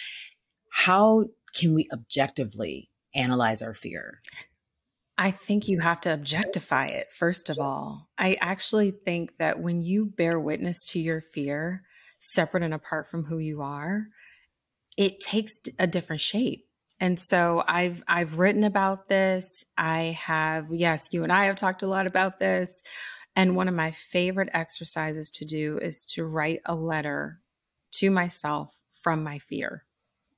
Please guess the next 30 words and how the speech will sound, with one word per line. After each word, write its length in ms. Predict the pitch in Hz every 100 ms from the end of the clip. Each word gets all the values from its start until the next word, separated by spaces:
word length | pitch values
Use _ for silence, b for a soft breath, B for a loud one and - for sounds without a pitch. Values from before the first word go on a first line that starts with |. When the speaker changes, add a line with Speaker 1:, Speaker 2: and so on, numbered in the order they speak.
| _ _ _ _ _ _ _
Speaker 2:
I 60 | 165
only 160 | 180 190
give 160 | 180
it 40 | 156
about 260 | 147 143
five 240 | 131 143 143
minutes. 440 | 139 131 - -
Now, 160 | 143 143
I'm 120 | 156
not 160 | 160 151
gonna 140 | 156
give 160 | 160 147
it, 440 | - _ 160 - -
fear 180 | 208 196
don't 200 | 175 175
need 180 | 185 170
that 120 | 165
much 160 | 160
time, 400 | - 202 170 165
but, 260 | 185 196 - B B B B B _ - 190 - - 277
you 80 | 254
know, 100 | 220 208
give 240 | 226 262 262
it 160 | 220
the 80 | 285
Speaker 1:
<laughs> 120 | 262
Speaker 2:
floor 760 | 202 269 294 175 147 123 147 175 _ _
and 560 | 190 202 190 180 180 170 -
allow 560 | 190 180 185 190 208
it 180 | 208 170